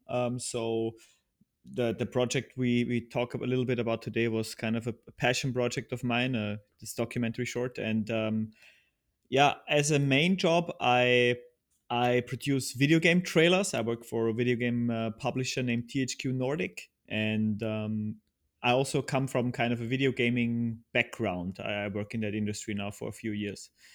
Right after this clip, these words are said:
And I'm originally from Austria and still, still live here. Uh, I'm from the countryside of Upper Austria, and, uh,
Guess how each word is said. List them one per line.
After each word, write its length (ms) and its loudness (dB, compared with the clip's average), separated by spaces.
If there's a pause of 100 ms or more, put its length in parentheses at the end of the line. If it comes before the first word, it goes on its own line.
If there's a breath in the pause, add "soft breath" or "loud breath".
(160 soft breath)
And 120 2
I'm 100 6
originally 640 8
from 180 2
Austria 460 2
and 180 0
still, 380 0
still 240 2
live 240 4
here. 360 4
Uh, 400 0
I'm 140 0
from 200 -2
the 60 -2
countryside 600 0
of 40 -2
Upper 220 0
Austria, 560 -2 (420 soft breath)
and, 540 2
uh, 380 2